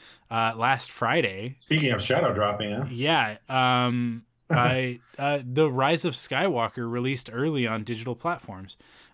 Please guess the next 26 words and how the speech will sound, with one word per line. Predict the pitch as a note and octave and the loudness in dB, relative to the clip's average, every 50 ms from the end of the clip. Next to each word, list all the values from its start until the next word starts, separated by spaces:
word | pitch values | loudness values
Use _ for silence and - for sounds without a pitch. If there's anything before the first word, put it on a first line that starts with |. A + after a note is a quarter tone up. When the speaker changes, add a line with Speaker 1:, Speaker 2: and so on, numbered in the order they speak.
| - | -4
Speaker 1:
Um, | A#2+ A#2+ A#2+ A#2+ A#2 A2+ A2 A2 A2 A2 G#2+ - C#3+ A#2+ G2 - - - - _ - | 0 0 2 2 2 0 0 -2 -4 -4 -8 -12 -16 -16 -16 -16 -16 -18 -12 _ -2
again, | C#3+ C#3 C#3 E3+ - - - G#2+ - | 0 2 2 0 0 -2 -12 -18 -12
total | - - - C#3+ F3 G#3 G3 D#3+ C3+ | -10 -4 2 4 4 6 6 4 4
shadow | - - B2 G#2+ G#2+ G#2+ G#2+ | 2 -2 -4 -4 -4 -4 -2
drop. | A2 A#2+ C3 B2+ A#2 | -2 -2 -4 -4 -2
They | A#2 D3 E3+ E3+ | 0 0 2 2
didn't, | E3+ F#3 E3 D#3+ D#3 - _ _ - | 2 0 0 0 -4 -6 _ _ -6
they | B2+ B2 D#3 F#3 | 0 4 4 4
didn't | G3+ A#3 G#3+ | 6 6 6
even | G#3+ G3+ F#3 E3+ | 6 6 6 4
announce | D3 C3+ C#3 C#3+ D3 B2+ D3+ | 2 2 2 0 0 -2 -4
it | C3 | -6
when | B2 B2+ B2+ B2 | -4 -2 -2 -2
they | A2 G2 | -2 -2
did | F#2+ A2 B2 C3 | -2 0 0 0
it. | G#2+ - F#2+ - _ _ _ _ _ - - - - - | 0 -4 -8 -18 _ _ _ _ _ -20 -20 -20 -20 -10
Speaker 2:
No. | - A#2 E3 A3+ C4+ F#3 D3 - - - | -4 -2 0 2 4 4 2 2 0 2
Speaker 1:
I, | - D#3 | 4 4
I | F#3+ | 6
don't | G#3 G#3 G3+ F3 | 6 4 4 4
know | E3+ E3 | 4 4
Speaker 2:
Yeah. | C#3+ C3 | 4 4
Speaker 1:
how | D3+ D#3 D3 C#3+ | 4 4 4 2
it | C3 B2 G#2 | 0 -2 -2
got | - B2+ A#2 A2 G#2+ G#2 G#2+ | -2 0 0 0 -2 -4 -6
out. | A2 A#2+ C#3 B2+ G#2+ F#2+ G#2 - - | -4 -2 -2 -2 -4 -6 -10 -16 -20